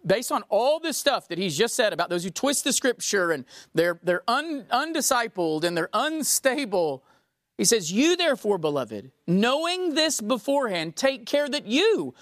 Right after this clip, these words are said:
are not carried away with the error of lawless people and lose your own stability.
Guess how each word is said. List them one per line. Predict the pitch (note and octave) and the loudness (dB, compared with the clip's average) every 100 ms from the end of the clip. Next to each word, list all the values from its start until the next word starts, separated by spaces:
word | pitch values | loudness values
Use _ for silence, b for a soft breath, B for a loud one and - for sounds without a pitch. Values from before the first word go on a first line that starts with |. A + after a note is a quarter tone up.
| B - | B -2
are | B3+ | 0
not | C4 B3 F3 | 0 -2 -2
carried | - B3 A3+ | 0 2 2
away | G3 G3 F3+ | 2 2 0
with | F#3 F#3 | -2 -4
the | G#3 | 0
error | A3 G#3 F#3 E3+ | 2 2 0 0
of | G3 E3+ | -2 0
lawless | F#3+ G3 F#3 E3 | 0 2 -2 -6
people | - G3+ D3+ E3 - | -4 -4 0 0 0
and | G3+ F#3+ G3 | -2 0 0
lose | G#3 D#3+ | 0 0
your | F3+ F#3 | -2 -2
own | E3+ E3 D#3 | -2 -2 -4
stability. | - D#3 C#3 C3 A#2+ A2+ | -2 -2 -2 -4 -6 -10